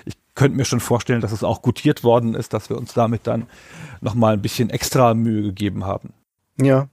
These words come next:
Speaker 2: das ist sehr wahrscheinlich, ja.
Speaker 1: Was ich aber viel erstaunlicher finde, ist, das Wusstet ihr eigentlich Format, was ja in unserer Wahrnehmung, also in meiner zumindest,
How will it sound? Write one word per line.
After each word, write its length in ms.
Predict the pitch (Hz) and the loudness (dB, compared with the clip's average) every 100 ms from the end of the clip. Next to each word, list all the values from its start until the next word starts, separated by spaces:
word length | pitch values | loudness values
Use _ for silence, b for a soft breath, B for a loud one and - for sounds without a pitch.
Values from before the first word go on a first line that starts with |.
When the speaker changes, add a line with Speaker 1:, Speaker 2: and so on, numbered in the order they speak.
| - | 0
Speaker 2:
das 240 | 120 - | 2 2
ist 260 | 123 - 139 | -4 -6 -12
sehr 180 | - 120 | -2 0
wahrscheinlich, 440 | 107 - 98 127 131 | 0 -4 -8 -10 -10
ja. 120 | - _ b b b | -14 _ b b b
Speaker 1:
Was 140 | 139 | -2
ich 160 | - - | 0 0
aber 160 | 277 320 | 2 2
viel 160 | 175 | 0
erstaunlicher 480 | 131 - 107 113 127 | 0 0 0 0 -4
finde, 300 | - 151 156 | -2 -2 -2
ist, 240 | 98 - | -4 -2
das 160 | 139 - | -4 0
Wusstet 320 | 170 - 196 | -2 -2 -4
ihr 120 | 131 | -2
eigentlich 400 | 110 110 98 117 | 0 0 -2 -8
Format, 540 | - 107 98 104 160 - | -6 -4 -2 0 -2 -2
was 200 | 127 - | -6 0
ja 420 | 135 131 127 - - - _ | 2 2 0 -2 -10 -20 _
in 360 | - 139 131 - | -6 -6 -6 -8
unserer 540 | 180 220 302 302 220 156 | -2 0 2 4 4 6
Wahrnehmung, 640 | 160 165 135 123 147 175 | 4 2 -2 -2 -2 0
also 180 | 127 113 | 0 2
in 100 | 104 | 2
meiner 320 | 143 233 107 | 2 0 -2
zumindest, 420 | 123 123 131 - | -2 -2 -2 -8